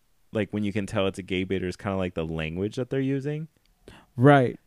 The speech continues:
Speaker 1: 'Cause, okay, so, y-, like, you know Jake Hips, right?
Speaker 2: Yeah. Jake.
Speaker 1: S-,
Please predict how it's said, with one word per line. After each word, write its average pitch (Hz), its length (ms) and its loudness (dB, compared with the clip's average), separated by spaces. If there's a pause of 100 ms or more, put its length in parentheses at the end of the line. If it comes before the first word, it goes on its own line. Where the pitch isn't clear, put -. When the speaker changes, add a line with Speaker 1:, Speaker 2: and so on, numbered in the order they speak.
Speaker 1:
'Cause, 117 360 2
okay, 107 200 2 (480)
so, 113 480 2 (340)
y-, - 180 -18
like, 123 240 -4 (140)
you 143 180 2
know 139 180 2 (480)
Jake 104 240 0
Hips, 85 200 -4
right? 101 220 0 (500)
Speaker 2:
Yeah. 110 340 2 (320)
Jake. 117 240 2
Speaker 1:
S-, - 140 -12